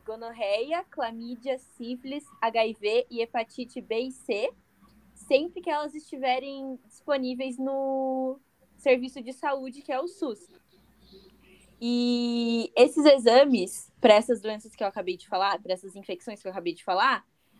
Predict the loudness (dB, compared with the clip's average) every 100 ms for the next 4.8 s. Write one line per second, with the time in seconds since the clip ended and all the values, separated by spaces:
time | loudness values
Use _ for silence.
0 | -6 0 0 -2 -4 -4 -2 -4 -6 -12
1 | -14 -16 -16 -12 -10 -8 -8 -8 -8 -10
2 | -8 -8 -8 -12 -10 -10 -12 -14 -16 -10
3 | -6 -6 -6 -8 -8 -10 -12 -6 -8 -8
4 | -8 -8 -8 -8 -8 -8 -10 -18